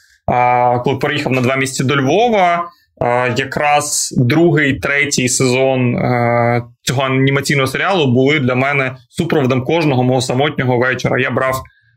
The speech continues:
е, тоді була пандемія, нагадаю, пам'ятаєте, коли, це коли закривають всі заклади в локдаун,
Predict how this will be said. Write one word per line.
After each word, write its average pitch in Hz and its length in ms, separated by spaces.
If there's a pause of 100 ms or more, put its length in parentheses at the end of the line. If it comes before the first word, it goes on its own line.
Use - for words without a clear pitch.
(140)
е, 117 160
тоді 131 180
була 127 160
пандемія, 143 500
нагадаю, 135 520
пам'ятаєте, 135 420
коли, 127 200
це 131 100
коли 127 200
закривають 127 420
всі 135 160
заклади 147 840
в 123 140
локдаун, 131 880